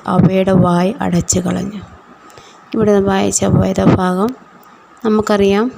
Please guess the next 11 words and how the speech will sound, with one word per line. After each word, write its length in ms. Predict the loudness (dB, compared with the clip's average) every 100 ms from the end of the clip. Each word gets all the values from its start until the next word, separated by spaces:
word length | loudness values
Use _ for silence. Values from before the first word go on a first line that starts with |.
| -10
ദാനിയേൽ 560 | -4 -2 0 2 4 2
പറയുന്ന 420 | 2 0 0 2 0 -2 -8 -14 -2
വാക്കുകളാണ്. 720 | -2 0 0 0 0 0 -4 -8 -16 -20 -18 -6
സിംഹങ്ങൾ 680 | -2 0 0 0 2 2 0 -6 -2
എനിക്ക് 500 | 2 2 -2 -4 -6 -6 -18 -20 -20 -20 -20 -20 -20 -4
കേടുവരുത്താതിരിക്കേണ്ടതിന് 1700 | 0 4 4 4 2 2 0 0 2 2 0 -2 0 2 2 2 2 -2 -6 -4
എൻ്റെ 280 | 0 2 0
ദൈവം 420 | 2 0 0 -2 -4 -12 -12 -16 -20 -20 -20 -20 -20 -20 -20 -20 -20 -20 -20 -20 -20 -20 -4
തൻ്റെ 320 | 0 2 0 0
ദൂതനെ 480 | 0 0 2 2 2
അയച്ച് 440 | 2 0 -2 -4